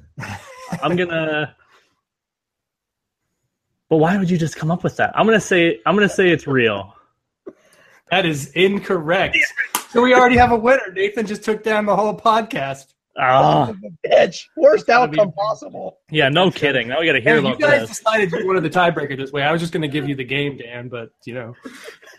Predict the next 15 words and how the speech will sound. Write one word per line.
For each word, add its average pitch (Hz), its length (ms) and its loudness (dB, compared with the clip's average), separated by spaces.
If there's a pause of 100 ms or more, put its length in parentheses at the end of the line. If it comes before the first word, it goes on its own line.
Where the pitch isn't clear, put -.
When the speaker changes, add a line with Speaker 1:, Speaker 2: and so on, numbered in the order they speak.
Speaker 2:
Oh, 175 120 2
I 139 240 4
Speaker 1:
Uh, 135 80 2
Speaker 2:
definitely 196 340 0
Speaker 1:
but 214 300 4
Speaker 2:
outperformed 151 440 -2
everybody. 120 460 -4 (140)
There's 139 340 0
no 170 160 -2
Speaker 1:
<laughs> - 0 -
Speaker 2:
doubt 151 140 0
Speaker 1:
I 185 40 4
mean, 214 120 2
Speaker 2:
about 196 100 4
Speaker 1:
you, 226 80 6